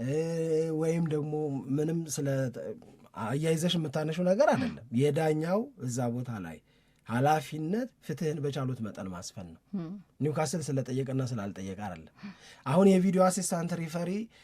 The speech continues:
Speaker 1: ለእኔ አርቴታ ያለው ልክ ነው። አንዳንዴ መጀመሪያ ቫር ኢንትሮዲውስ ሲደረግ
Speaker 2: እም።
Speaker 1: ወደ እግር ኳስ ሲመጣ
Speaker 2: እም።
Speaker 1: የተነገሩ ነገሮች በአብዛኞቹ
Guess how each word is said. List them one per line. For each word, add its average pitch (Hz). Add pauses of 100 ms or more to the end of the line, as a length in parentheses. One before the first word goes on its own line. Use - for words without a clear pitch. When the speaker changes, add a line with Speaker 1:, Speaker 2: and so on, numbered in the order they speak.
(160)
Speaker 1:
ለእኔ 175 (200)
አርቴታ 143
ያለው 151
ልክ 135
ነው። 78 (680)
አንዳንዴ 175 (520)
መጀመሪያ 175
ቫር 143 (180)
ኢንትሮዲውስ 147
ሲደረግ 135 (100)
Speaker 2:
እም። 180 (360)
Speaker 1:
ወደ 127
እግር 139
ኳስ 131
ሲመጣ 147 (300)
Speaker 2:
እም። 180
Speaker 1:
የተነገሩ 185
ነገሮች 185
በአብዛኞቹ 214